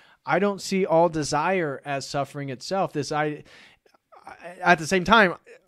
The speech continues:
orthodoxy definitely asserts and, uh, uh, uh, advances asceticism as what Bu-, Buddhism also does. But,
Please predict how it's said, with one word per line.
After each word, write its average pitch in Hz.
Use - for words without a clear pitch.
orthodoxy 180
definitely 170
asserts 175
and, 147
uh, 139
uh, 135
uh, 127
advances 147
asceticism 139
as 135
what 127
Bu-, 123
Buddhism 143
also 147
does. 120
But, 131